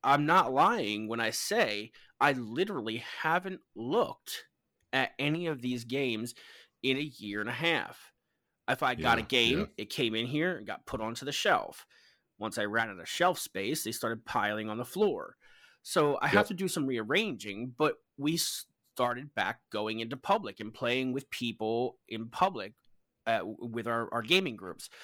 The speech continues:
Speaker 1: So I came in
Speaker 2: Yeah.
Speaker 1: to find some games, and it's very overwhelming.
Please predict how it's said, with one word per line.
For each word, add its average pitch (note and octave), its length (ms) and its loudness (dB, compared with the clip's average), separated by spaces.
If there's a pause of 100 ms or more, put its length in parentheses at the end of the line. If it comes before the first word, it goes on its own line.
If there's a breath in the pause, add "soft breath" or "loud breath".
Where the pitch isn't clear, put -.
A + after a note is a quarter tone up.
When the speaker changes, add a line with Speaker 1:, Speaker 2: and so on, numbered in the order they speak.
(160 loud breath)
Speaker 1:
So - 120 0
I B2+ 100 6
came E3 280 2
in - 80 2
Speaker 2:
Yeah. F#3 40 0
Speaker 1:
to G3 40 0
find A2 260 0
some B2 140 -4
games, C3+ 400 2 (220 soft breath)
and C3+ 120 -2
it's D3+ 140 -4
very D#3 500 -2
overwhelming. C#3 1000 -2